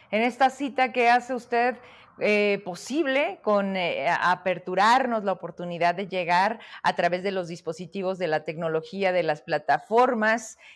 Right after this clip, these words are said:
Y saludos porque la primer persona que se conecta nos saluda desde Ecuador, esta oportunidad que nos dan las redes, eh, de, de, de ser universales y también, eh, pues, un,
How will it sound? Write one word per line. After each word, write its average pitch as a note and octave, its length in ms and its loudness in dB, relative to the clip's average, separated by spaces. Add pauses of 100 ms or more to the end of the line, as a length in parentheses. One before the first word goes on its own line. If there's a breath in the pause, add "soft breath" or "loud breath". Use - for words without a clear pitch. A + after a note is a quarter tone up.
(120 loud breath)
Y G3+ 100 -4
saludos B3 420 2
porque C4+ 240 -2
la B3+ 140 4
primer A#3 320 -4
persona D4+ 400 -4
que B3+ 100 -6
se A3+ 160 -4
conecta A#3+ 540 0
nos C#4 220 -4
saluda A3+ 340 2
desde G#3 300 0
Ecuador, G3+ 600 2 (380 soft breath)
esta G3+ 240 2
oportunidad A3 520 0
que B3 100 -2
nos B3 120 0
dan G#3+ 160 4
las A#3+ 160 4
redes, A#3 460 0
eh, F3+ 800 0
de, F#3+ 240 2
de, F3 480 0 (560)
de G3 240 2
ser B3 500 2
universales B3 920 2 (460 soft breath)
y A#3+ 120 2
también, B3 720 2
eh, G#3 760 4
pues, A3+ 300 0
un, B3 760 -2